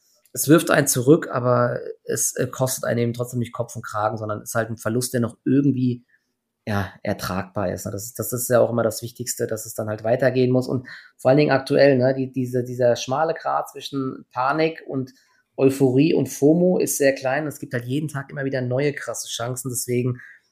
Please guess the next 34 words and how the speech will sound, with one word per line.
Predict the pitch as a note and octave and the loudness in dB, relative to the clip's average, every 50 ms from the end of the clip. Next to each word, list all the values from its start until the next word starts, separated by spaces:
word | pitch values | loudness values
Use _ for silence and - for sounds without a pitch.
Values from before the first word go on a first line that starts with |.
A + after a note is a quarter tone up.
| _ _ _ | _ _ _
darf | - A#2 - | -6 -4 -2
man | - C3 | 0 0
jetzt | B2+ B2 C#3 | 0 2 2
auch | C3 | 2
nicht, | B2 A#2+ A#2 - - | 2 2 0 0 0
äh, | B2 A2+ | 0 0
sich | A#2+ A#2+ - | 0 -4 -4
dann, | - B2 A#2 A#2 A#2+ | -2 0 0 0 0
äh, | A#2+ A#2 A#2 A2+ | -2 -2 -4 -6
zu | - - - B2 | -6 -6 -6 -4
sehr | A#2+ B2 A#2 | -2 0 -2
einen | A2+ A2+ | -2 -2
Kopf | - - - - - - | -4 -6 -8 -6 -6 -4
machen | B2+ B2 A#2 - - B2+ A#2 | -2 -2 -2 -4 -4 -6 -6
und | - B2 A#2+ A#2 - | -6 -8 -8 -8 -10
sich | A#2+ - | -12 -12
dann | - A#2+ A#2 A#2 A2+ A2+ _ _ _ _ _ _ _ _ - | -10 -8 -8 -8 -8 -10 _ _ _ _ _ _ _ _ -12
auch | - - - | -12 -4 0
bei | A#2 A#2 | 2 2
uns | A#2 A#2 - | 4 4 2
in | B2 | 2
der | A#2+ | 2
Community | - A#2+ A#2+ A#2+ A#2+ B2 | 2 2 2 0 0 0
dann | A#2+ A#2 A2+ | -2 -2 0
gegenseitig | B2 B2 B2+ C3 A#2+ A#2+ A#2+ A#2 - B2 - | 0 -2 -2 -2 -2 -2 -2 -2 -4 -6 -8
dann | - A#2+ A#2 | -8 -8 -6
irgendwie, | A2 A#2+ A#2+ A#2+ A#2+ A#2+ A#2+ A#2+ A#2+ A#2 | -6 -6 -6 -4 -2 -2 -2 -2 -2 -4
äh, | G2+ G#2 G2+ F#2 - - _ _ _ _ _ | -6 -8 -14 -16 -18 -20 _ _ _ _ _
schlechte | - - - A#2+ A#2 A#2+ - A#2+ | -14 -10 -6 -6 -6 -6 -6 -6
Stimmung | - - - B2 B2+ B2+ B2+ | -6 -4 -4 -2 -2 -2 -4
verbreiten | B2 C3 A#2+ - - A#2 A#2+ A#2+ A#2+ B2 B2 | -4 -6 -8 -8 -6 -4 -4 -4 -4 -4 -8
und | A#2+ | -10
anfeinden | - - B2+ C3 B2+ - - A#2+ A#2+ B2 B2 B2 - B2+ | -8 -6 -6 -6 -6 -6 -6 -4 -4 -4 -4 -6 -8 -10
und | B2 B2 A#2+ - | -8 -8 -8 -10